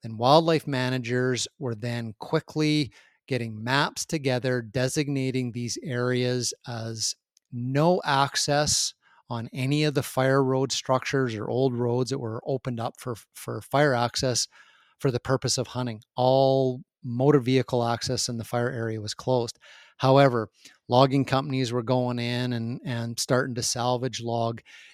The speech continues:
In the spring following the fires, the, um, uh, unregulated, unlicensed commercial industry of mushroom pickers were swarming in on these wildfire areas, and there's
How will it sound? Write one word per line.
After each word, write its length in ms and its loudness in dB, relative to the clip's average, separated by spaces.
In 120 -8
the 80 -8
spring 580 0
following 540 2
the 80 -6
fires, 720 0
the, 580 -6
um, 500 -8
uh, 200 -8
unregulated, 1080 6
unlicensed 1080 -2
commercial 640 -6
industry 540 -4
of 100 -8
mushroom 480 -4
pickers 520 -4
were 220 0
swarming 720 4
in 160 2
on 140 2
these 200 -4
wildfire 600 0
areas, 560 0
and 100 -6
there's 180 -8